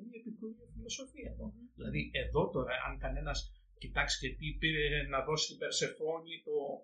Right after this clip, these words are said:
Speaker 1: ε, κλαδί που πήρε και όλα αυτά,
Speaker 2: Μμμ.
Speaker 1: διακρίνει μια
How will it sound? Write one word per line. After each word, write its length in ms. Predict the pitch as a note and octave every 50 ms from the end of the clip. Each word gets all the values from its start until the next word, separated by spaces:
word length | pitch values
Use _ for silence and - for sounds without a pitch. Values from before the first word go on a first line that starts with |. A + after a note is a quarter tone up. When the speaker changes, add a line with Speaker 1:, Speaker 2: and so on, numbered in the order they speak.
| - _ _ _
Speaker 1:
ε, 220 | - C#3 C3+ C3 A#2 - -
κλαδί 380 | C3+ C3+ C3+ - - E3 F3+ F3 F3+
που 100 | D#3+ C#3+ - - - E3 D3+ - -
πήρε 200 | - E3+ E3+ E3+ E3 -
και 80 | - E3 F3
όλα 140 | - - D#3 - -
αυτά, 200 | - - A2 G#2+ A2 - - _
Speaker 2:
Μμμ. 220 | - _ - G#3+ -
Speaker 1:
διακρίνει 440 | D#3+ D3+ - - G#3 G#3+ G#3+ A3 G#3+ G3+ G3+
μια 160 | - - G#3+